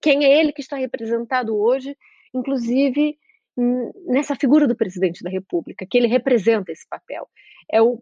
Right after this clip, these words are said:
macho patriarca, em que vive em um estado permanente de um ressentimento, que eu talvez também,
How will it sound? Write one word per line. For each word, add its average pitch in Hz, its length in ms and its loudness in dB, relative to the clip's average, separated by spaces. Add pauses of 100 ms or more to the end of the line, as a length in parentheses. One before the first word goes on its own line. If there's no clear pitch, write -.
(100)
macho 247 400 -2
patriarca, - 640 -12 (560)
em 247 120 2
que 302 160 2
vive 285 320 4
em 277 260 0
um 285 80 0
estado 277 400 -4
permanente 277 560 -6
de 269 100 -6
um 269 40 -2
ressentimento, 269 1400 -6
que - 80 -6
eu 226 180 -2
talvez 233 400 2
também, 247 520 -2